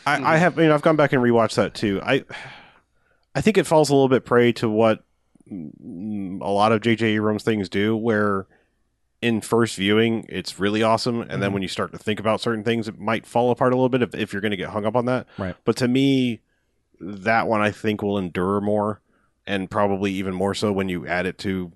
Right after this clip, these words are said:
Speaker 1: the next two part of the trilogy.
Speaker 3: Mm-hmm.
Speaker 1: Like, Rogue One has nothing to tie it to except for the original movie,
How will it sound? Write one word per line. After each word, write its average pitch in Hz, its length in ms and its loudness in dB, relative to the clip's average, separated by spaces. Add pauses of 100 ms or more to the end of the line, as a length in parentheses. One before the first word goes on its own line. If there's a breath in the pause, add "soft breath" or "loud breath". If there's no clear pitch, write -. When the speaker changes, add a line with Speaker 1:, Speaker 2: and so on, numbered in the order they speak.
Speaker 1:
the 87 120 -10
next 87 240 -6
two 90 400 -6
part 95 180 -6
of 87 80 -8
the 85 100 -10
trilogy. 95 500 -6 (120 loud breath)
Speaker 3:
Mm-hmm. 107 160 -10
Speaker 1:
Like, 107 140 -6
Rogue 123 180 2
One 123 160 2
has 117 200 0
nothing 101 280 -4
to 98 140 -6
tie 104 240 -2
it 87 160 -6 (200)
to 85 220 -8
except - 280 -10
for 85 200 -8
the 78 120 -12
original 82 280 -10
movie, 80 340 -8